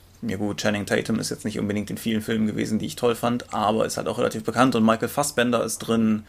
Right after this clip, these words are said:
Und ja, wie gesagt, bemerkt hat den offensichtlich die Mehrheit, zumindest hierzulande nicht.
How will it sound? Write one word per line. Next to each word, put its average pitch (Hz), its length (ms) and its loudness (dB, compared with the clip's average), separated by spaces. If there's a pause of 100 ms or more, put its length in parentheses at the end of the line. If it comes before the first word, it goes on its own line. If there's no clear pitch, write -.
(100)
Und 127 380 0
ja, 127 200 4
wie 101 60 -4
gesagt, 92 560 -6
bemerkt 113 500 2
hat 117 140 -2
den 113 120 2
offensichtlich 107 460 -4
die 104 100 -2
Mehrheit, 101 400 0
zumindest 101 420 -6
hierzulande 95 580 -4
nicht. 98 380 -4